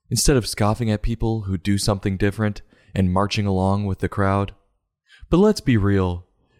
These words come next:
This book was a clear sales pitch for whatever Linda is selling on her website.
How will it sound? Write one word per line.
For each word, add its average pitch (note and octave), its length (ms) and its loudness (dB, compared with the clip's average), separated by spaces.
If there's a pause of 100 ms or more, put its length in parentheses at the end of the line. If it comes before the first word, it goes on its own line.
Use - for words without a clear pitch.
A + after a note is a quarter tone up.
(120)
This A3 160 4
book E3 400 0 (140)
was G#2 180 2
a G2 40 0
clear C#3 380 2
sales A2+ 400 0
pitch - 380 0 (240)
for G2 160 2
whatever A#2 360 2
Linda G#2 420 2
is F2+ 120 -2
selling F#2+ 380 0
on F#2+ 100 0
her G2 140 -2
website. F#2 640 -4